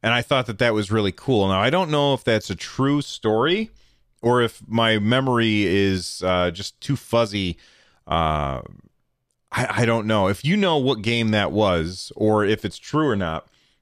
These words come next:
feel free to let me know. Use the hashtag Ask R J S. And you know what? Here's, here's what I'm gonna ask of you.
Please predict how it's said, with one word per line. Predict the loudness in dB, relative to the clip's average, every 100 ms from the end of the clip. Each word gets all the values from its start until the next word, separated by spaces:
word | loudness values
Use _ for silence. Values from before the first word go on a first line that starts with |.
| _
feel | -2 0
free | 0 0 0
to | 2
let | 0
me | 0 -2
know. | 0 0 -2 _ -4
Use | -2 0
the | 0
hashtag | -2 -2 -2 0 0 -2
Ask | -2 -2 0
R | 0
J | 2 2
S. | 0 -2 -10 -14 -2
And | 0 0 -2 -6
you | -2 0
know | 2
what? | 2 -2
Here's, | -2 0 0 -2
here's | -2 0 0
what | 0
I'm | 0 0
gonna | 0
ask | 0 0 0 -2
of | -2
you. | -2 -4